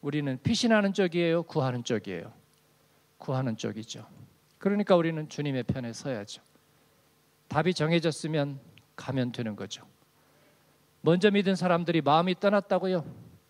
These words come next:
그들이 떠나게 두고 너희는 나를 따르라죠. 그렇습니다.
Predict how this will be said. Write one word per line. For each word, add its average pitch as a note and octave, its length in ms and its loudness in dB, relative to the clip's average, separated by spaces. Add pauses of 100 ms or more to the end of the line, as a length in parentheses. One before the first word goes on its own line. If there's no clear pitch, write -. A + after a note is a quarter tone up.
(480)
그들이 C3+ 380 -2
떠나게 G#3+ 340 4
두고 F#3+ 280 0
너희는 D#3 360 4
나를 C3 240 0
따르라죠. D3+ 680 0 (1400)
그렇습니다. A#2+ 600 -6